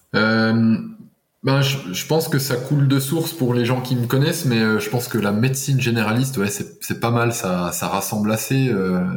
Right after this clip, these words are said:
paradoxalement, assez de choses, euh, de ce que je fais, euh, aujourd'hui, euh, avec, euh, avec ce métier. C'est, euh, voilà, la médecine généraliste, c'est aussi écouter, tout comme un, un juriste d'entreprise, c'est aussi, euh, euh, c'est aussi savoir agir,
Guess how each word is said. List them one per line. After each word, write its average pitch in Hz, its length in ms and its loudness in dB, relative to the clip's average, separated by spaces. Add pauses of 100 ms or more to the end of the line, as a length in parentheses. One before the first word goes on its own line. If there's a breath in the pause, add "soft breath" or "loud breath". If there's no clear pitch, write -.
(200)
paradoxalement, 104 760 -2
assez 110 320 -4
de 120 60 -6
choses, 120 400 0
euh, 92 420 -4 (800)
de 95 140 -2
ce - 100 -8
que - 80 -4
je - 140 -6
fais, 110 180 0
euh, 95 340 -2
aujourd'hui, 104 500 -2
euh, 90 200 -2
avec, 90 340 -8
euh, 90 200 -6
avec 90 220 -10
ce - 140 -8
métier. 131 520 -2 (520 soft breath)
C'est, 104 380 -2
euh, 87 300 -2
voilà, 101 240 0
la 110 60 2
médecine 104 300 0
généraliste, 107 520 0
c'est - 80 -2
aussi 98 280 -2
écouter, 135 600 -2 (560)
tout 117 120 -4
comme 104 200 0
un, 95 280 0
un 98 100 -2
juriste 101 320 -2
d'entreprise, 135 600 -2
c'est 98 120 -6
aussi, 107 440 -2
euh, 92 140 -2 (560 loud breath)
euh, 87 500 -12
c'est - 200 -6
aussi 98 260 -4
savoir 101 420 -2
agir, 139 480 0